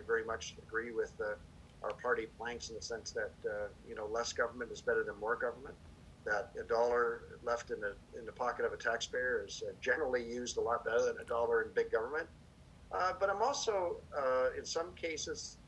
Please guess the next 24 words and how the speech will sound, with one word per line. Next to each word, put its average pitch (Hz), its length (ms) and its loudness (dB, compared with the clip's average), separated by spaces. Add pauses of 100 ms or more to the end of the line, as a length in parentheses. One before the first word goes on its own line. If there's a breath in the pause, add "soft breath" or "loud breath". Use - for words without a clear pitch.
uh, 120 280 0
would 123 120 -8
be 127 200 -8
viewed 120 240 -6
as 110 100 -4
a 110 60 -8
progressive 127 600 2
in 104 60 -12
the 104 80 -14
sense 117 320 -6
that, 113 200 -2 (640)
uh, - 60 -10 (340)
you 127 80 -10
know, 120 100 -6
I 120 80 -2
think 147 300 -4
there 120 360 2
are 117 120 -2
things 123 340 -6
that 92 160 -6
we - 80 -10
can - 160 -12 (100)
do 110 340 -6
to 110 100 -12